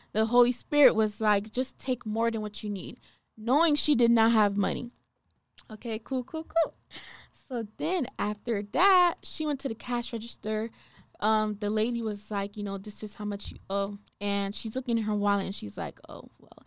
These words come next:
she doesn't have that much." And she's just, like, waiting in line, like, dang, she doesn't know what to do. The lady behind her was like, "I got you." The lady, if I could remember,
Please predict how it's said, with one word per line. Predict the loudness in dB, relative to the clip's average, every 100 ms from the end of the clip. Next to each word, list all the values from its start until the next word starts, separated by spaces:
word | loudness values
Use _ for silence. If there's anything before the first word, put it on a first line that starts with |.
| -20 -20 -8
she | -2
doesn't | 0 0
have | -2 -4 -2
that | -2
much." | -2 -4 -8 _
And | -6 -6
she's | -4 -4
just, | -4 -6 -6
like, | -8 -2
waiting | 0 0 0
in | -2
line, | 0 0 0
like, | -2 -6 -8
dang, | -4 -4
she | -4 -6
doesn't | -6 -4
know |
what | -4 -6
to |
do. | -8 -8 -10 _ -20 -20 _ -4
The | 0
lady | 2 2 2
behind | 0 0 2 4 4 2
her | 2 2 2 0 _ -12
was | -10 -6
like, | -6 -8 _ _ -12
"I | -10
got | -8 -10 -10 -8
you." | -8 -10 -14 _ _ _ _ _ _ -6
The | 2
lady, | 4 4 2 2 0 -4 _
if | -10 -8 -4
I | -2 -2
could | -2
remember, | 0 2 2 2 0 -2